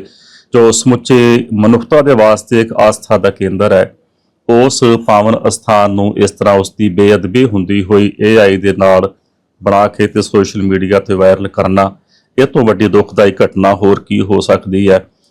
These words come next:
ਔਰ ਹੈਰਾਨੀ ਵਾਲੀ ਗੱਲ ਇੱਥੇ ਵੀ ਹੈ ਕਿ ਜਦ ਮੈਂ ਉਹ ਪੋਸਟ ਦੇਖੀ ਤੇ ਉਹਦੇ ਹਜ਼ਾਰਾਂ ਦੇ ਵਿੱਚ ਲਾਈਕ ਹੋ ਚੁੱਕੇ ਸਨ, ਉਹਦੇ ਸ਼ੇਅਰ ਹੋ ਚੁੱਕੇ ਸਨ। ਮੈਂ ਗੁਰੂ ਸਾਹਿਬ ਦੇ ਚਰਨਾਂ ਦੇ ਨਾਲ ਪਿਆਰ ਕਰਨ ਵਾਲੇ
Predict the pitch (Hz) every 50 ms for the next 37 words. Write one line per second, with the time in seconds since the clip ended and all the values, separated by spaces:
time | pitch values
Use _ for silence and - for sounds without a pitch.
0 | _ _ 123 117 123 123 127 123 123 123 - - - - 131 123 113 110 101 95
1 | 98 123 156 147 139 127 127 127 113 127 123 123 120 107 107 107 - - - 127
2 | 123 117 127 123 117 104 98 101 101 - - 117 107 117 113 117 123 107 107 113
3 | 135 143 131 127 - - 110 110 110 - 117 95 101 98 95 - 113 104 98 104
4 | - _ _ _ _ _ _ _ _ _ _ _ _ _ _ - 127 - - 131
5 | 131 123 135 135 131 127 123 - - 123 113 104 107 98 90 92 107 131 151 147
6 | 156 139 123 123 120 - - 110 101 101 104 107 113 113 - 95 113 107 98 -
7 | 107 95 - - 95 90 - 98 90 - - - _ _ _ _ _ _ _ _
8 | _ - 131 135 131 131 120 - - 127 120 127 127 120 101 113 107 - - 117
9 | - - - 98 95 - - 92 90 - - - _ _ _ _ _ _ _ _
10 | _ _ _ 101 113 120 123 120 120 123 120 117 117 117 117 _ _ _ _ _
11 | _ _ _ _ 113 95 107 113 131 139 131 - 120 120 117 110 117 110 - 113
12 | 104 107 110 107 113 104 110 110 110 107 104 104 104 - - 120 113 113 127 131
13 | 131 - 120 107 107 107 104 104 104 101 101 101 101 98 -